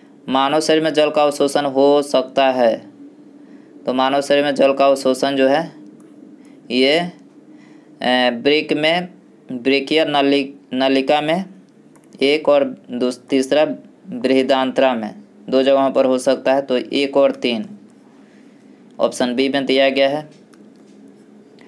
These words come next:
श्वसन का नियंत्रण मस्तिष्क किस भाग में, अ, किस भाग से किया जाता है? तो श्वसन का जो नियंत्रण किया जाता है medulla oblongata से किया जाता है, ठीक है, सी हो जाएगा।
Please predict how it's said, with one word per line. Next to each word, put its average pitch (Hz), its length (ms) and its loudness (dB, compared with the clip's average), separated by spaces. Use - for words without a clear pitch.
श्वसन 139 440 0
का 170 120 0
नियंत्रण 160 540 0
मस्तिष्क 156 460 0
किस 151 320 -2
भाग 143 280 0
में, 143 80 -4
अ, - 1000 -4
किस 160 220 -2
भाग 143 260 2
से 160 400 0
किया 135 240 2
जाता 117 300 2
है? 113 200 -8
तो 120 60 -4
श्वसन 131 420 0
का 147 120 -2
जो 143 100 0
नियंत्रण 139 440 -2
किया 139 280 2
जाता 135 300 2
है 175 220 -4
medulla 135 500 2
oblongata 139 720 0
से - 160 -2
किया 135 300 2
जाता 117 260 2
है, 113 60 4
ठीक 139 240 -2
है, 165 100 2
सी 143 220 -2
हो 139 140 2
जाएगा। 143 480 0